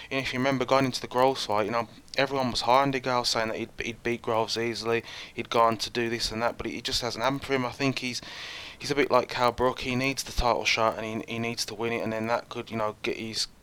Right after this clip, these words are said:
career back on track. But at the moment, he's just waiting and waiting and waiting, and it's just wasting away his career.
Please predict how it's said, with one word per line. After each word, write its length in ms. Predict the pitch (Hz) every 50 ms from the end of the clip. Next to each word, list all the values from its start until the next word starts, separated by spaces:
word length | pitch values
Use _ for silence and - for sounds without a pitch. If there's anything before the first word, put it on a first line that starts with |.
| - - -
career 260 | - - 117 113 107
back 280 | - - 113 107 - -
on 100 | 110 107
track. 280 | - - 120 120 - -
But 100 | - 107
at 60 | 110
the 60 | 107 113
moment, 380 | 117 117 120 113 107 107 107
he's 160 | - 110 110
just 220 | - - 107 - -
waiting 280 | 117 117 117 110 110
and 140 | 110 110 113
waiting 220 | 110 110 110 98 107
and 100 | 110 110
waiting, 360 | 113 110 110 95 107 117 113 - - - - - - -
and 100 | 92 -
it's 160 | - - -
just 200 | 113 110 - -
wasting 400 | 113 120 117 117 - - 110 110
away 220 | 110 110 110 110
his 100 | 110 - -
career. 360 | - 113 113 117 117 117